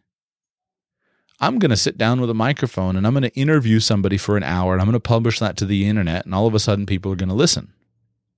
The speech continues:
Not enough. The only exception to that would be as if you're in a very small market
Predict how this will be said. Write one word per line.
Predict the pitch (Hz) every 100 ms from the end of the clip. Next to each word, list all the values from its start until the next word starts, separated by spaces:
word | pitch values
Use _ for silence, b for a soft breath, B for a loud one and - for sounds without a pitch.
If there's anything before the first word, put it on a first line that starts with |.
| _ _ _ _ _ _ _ _ _ _
Not | 98 101 113 123
enough. | 101 - - - _ _ _ _ _ _ _ _ _ _ _ _ b b b
The | 98
only | 120
exception | 131 151 - 175
to | 185
that | 175 -
would | 131
be | 117 117
as | 113 98
if | 101 113
you're | 101
in | 107
a | 101
very | 90 82 117 202 175
small | - 147
market | 117 101 95 104 -